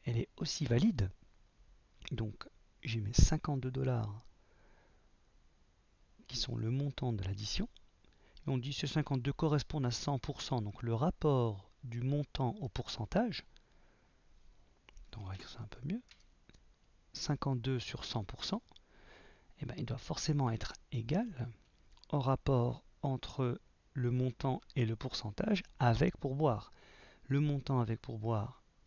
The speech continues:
eh ben, c'est X. Et le pourcentage incluant le pourboire,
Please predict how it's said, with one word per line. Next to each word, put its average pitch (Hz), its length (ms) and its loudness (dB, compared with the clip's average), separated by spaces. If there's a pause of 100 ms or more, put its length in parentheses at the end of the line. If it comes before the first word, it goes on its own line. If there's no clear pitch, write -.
(140)
eh 139 60 -6
ben, 135 180 -8 (140)
c'est - 240 0
X. - 440 -4 (2000)
Et 143 100 4
le 117 140 -2
pourcentage 151 880 0 (200)
incluant 123 520 2
le 98 80 -2
pourboire, 135 560 -4